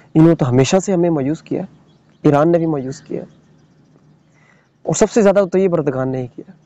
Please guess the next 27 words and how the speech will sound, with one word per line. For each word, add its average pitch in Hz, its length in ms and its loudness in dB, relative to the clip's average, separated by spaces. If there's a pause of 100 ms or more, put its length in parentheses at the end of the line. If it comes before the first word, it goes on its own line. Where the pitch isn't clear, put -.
(100)
कोई 151 120 0
शक - 160 -8 (120)
नहीं। - 100 -16 (1800)
और 160 60 0
पाकिस्तान 185 460 0
ने 202 60 2
भी 196 80 4
बेइंतहा 143 380 2
मायूस 120 280 -8
किया, - 220 -10
यहाँ 156 240 4
तो 185 260 2 (340)
फ़लस्तीन 208 360 2
का 208 60 6
झंडा 165 240 4
तक 185 200 -6
लहराने 151 320 0
की 143 60 -2
इजाज़त 131 280 -2
नहीं 127 160 -6
थी - 180 -10
यार, - 220 -14
कितने 214 180 2
अफसोस - 340 2
की 175 120 2
बात - 260 -10
है। - 60 -16